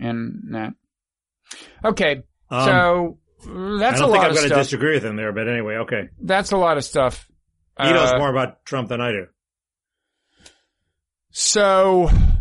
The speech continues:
Speaker 1: yeah, but I'm not, I'm not sure about his judgment, Michael Wolff's judgment. We can talk about that maybe. Um, also, I've decided maybe he's not a bad person. I had a bad experience with him, but then it dawned on me, maybe he just doesn't like me. That could be.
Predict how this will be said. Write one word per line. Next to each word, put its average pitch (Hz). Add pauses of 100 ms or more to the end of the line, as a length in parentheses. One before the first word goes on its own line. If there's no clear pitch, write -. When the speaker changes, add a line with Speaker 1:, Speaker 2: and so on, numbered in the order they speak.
(160)
Speaker 1:
yeah, 254
but 240
I'm 302
not, 381
I'm 294
not 349
sure 294
about 214
his 170
judgment, 143 (180)
Michael 127
Wolff's 127
judgment. 123
We 139
can 147
talk 147
about 104
that 92
maybe. 87 (420)
Um, 143 (1300)
also, 277
I've 208
decided 190
maybe 202
he's 180
not 185
a 165
bad 147
person. - (120)
I 180
had 220
a 185
bad 175
experience 214
with 147
him, 135
but 143
then 196
it 165
dawned 180
on 127
me, 101 (120)
maybe 175
he 185
just 170
doesn't 151
like 139
me. 127 (160)
That -
could 220
be. -